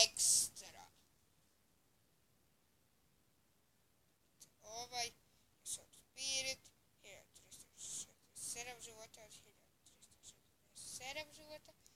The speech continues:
Ovaj, Charge. Three turns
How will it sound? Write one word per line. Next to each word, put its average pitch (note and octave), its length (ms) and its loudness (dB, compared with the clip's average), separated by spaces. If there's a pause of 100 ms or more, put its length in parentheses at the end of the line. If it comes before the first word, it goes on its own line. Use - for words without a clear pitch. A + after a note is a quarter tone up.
(680)
Ovaj, A#3 340 2 (960)
Charge. G3+ 520 4 (880)
Three D4+ 480 8
turns - 680 0